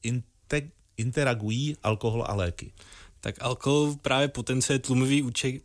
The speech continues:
Speaker 2: účinek těchto léků. Zajímalo by mě, kdo to paní doporučil. Může dojít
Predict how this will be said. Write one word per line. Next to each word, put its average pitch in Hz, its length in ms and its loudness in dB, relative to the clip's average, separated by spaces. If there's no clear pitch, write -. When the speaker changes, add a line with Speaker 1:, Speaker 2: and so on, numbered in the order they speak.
Speaker 2:
účinek 131 380 -2
těchto 139 320 0
léků. 107 480 -2
Zajímalo 123 380 0
by 120 100 -2
mě, 135 220 2
kdo 117 220 -6
to 120 120 -4
paní 139 200 2
doporučil. 117 680 -2
Může 123 240 2
dojít 131 400 4